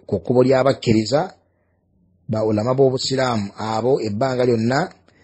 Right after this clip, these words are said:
abadde ku mulamwa gwokka afuwaza ekibinja ky'abazanaadika bano ba malahida, al-kafara zanadika, alayhim min Allah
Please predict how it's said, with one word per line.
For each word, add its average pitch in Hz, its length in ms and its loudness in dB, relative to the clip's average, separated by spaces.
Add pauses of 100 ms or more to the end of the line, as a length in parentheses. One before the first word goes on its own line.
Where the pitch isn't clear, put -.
(240)
abadde 120 400 0
ku 117 120 -4
mulamwa 117 340 0
gwokka 120 320 0
afuwaza 113 320 0
ekibinja 113 340 2
ky'abazanaadika 117 920 -2
bano 127 200 2
ba 107 140 0
malahida, 123 800 -2 (680)
al-kafara 120 680 -2
zanadika, 131 920 -2 (760)
alayhim 123 520 -2
min 117 180 -2
Allah 123 460 -2